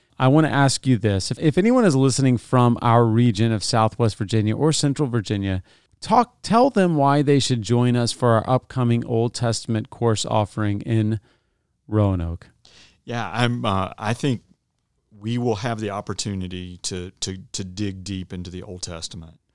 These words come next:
Speaker 2: But I think we will always surface back to why does this matter? Why is it important? How does it fit into the larger picture of Scripture?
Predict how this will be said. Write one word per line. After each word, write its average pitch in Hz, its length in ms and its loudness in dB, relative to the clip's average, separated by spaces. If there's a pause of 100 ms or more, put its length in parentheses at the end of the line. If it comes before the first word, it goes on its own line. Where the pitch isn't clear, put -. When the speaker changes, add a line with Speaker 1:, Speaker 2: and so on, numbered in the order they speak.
(600)
Speaker 2:
But 104 380 -8
I 92 100 -12
think 107 320 -8
we 113 120 -10
will 92 220 -12
always 98 760 -8
surface 101 520 -6
back 90 400 -12
to 87 400 -10 (100)
why 92 240 -12
does 87 160 -12
this 87 180 -14
matter? 82 420 -14
Why 87 280 -14
is 87 120 -10
it 90 60 -12
important? 82 600 -16 (560)
How 92 160 -12
does 90 140 -8
it 98 100 -14
fit 92 220 -10
into 90 220 -10
the 92 100 -12
larger 87 380 -12
picture 87 360 -16
of 80 80 -16
Scripture? - 560 -14